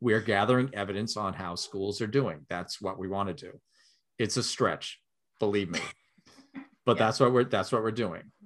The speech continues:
Speaker 1: It's a
Speaker 2: Okay.
Speaker 1: one-time assessment. It's high stakes. Kids may or may not take it seriously, depending on who they are, who the teachers are, the time of day.
Speaker 2: Right.
Speaker 1: It's,
Speaker 2: Yeah,
Speaker 1: there's
Speaker 2: lots
Speaker 1: all
Speaker 2: of
Speaker 1: kinds of
Speaker 2: things.
Speaker 1: that. But what if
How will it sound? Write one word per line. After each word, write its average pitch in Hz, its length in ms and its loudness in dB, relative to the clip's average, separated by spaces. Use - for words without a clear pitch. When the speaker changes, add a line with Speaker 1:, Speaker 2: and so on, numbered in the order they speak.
Speaker 1:
It's 113 180 -4
a 107 40 -2
Speaker 2:
Okay. 95 160 -2
Speaker 1:
one-time 117 480 2
assessment. 107 680 -2
It's 87 280 -6
high 104 280 2
stakes. 104 680 0
Kids 107 340 -2
may 104 240 2
or 101 140 4
may 98 240 0
not 107 260 2
take 101 180 0
it 98 100 -4
seriously, 98 520 0
depending 98 420 -4
on 92 320 -2
who 107 180 -6
they 92 180 0
are, 90 400 0
who 113 140 -4
the 101 100 -8
teachers 101 400 -4
are, 92 420 0
the - 60 -6
time 95 340 -6
of 82 100 -12
day. 107 80 -4
Speaker 2:
Right. 87 360 0
Speaker 1:
It's, - 200 -6
Speaker 2:
Yeah, - 120 -4
Speaker 1:
there's 107 240 -2
Speaker 2:
lots 160 100 0
Speaker 1:
all 120 120 8
Speaker 2:
of 113 80 0
Speaker 1:
kinds 104 280 -2
of 98 80 -2
Speaker 2:
things. - 60 -14
Speaker 1:
that. 85 260 -4
But 113 220 0
what 123 400 4
if 117 300 2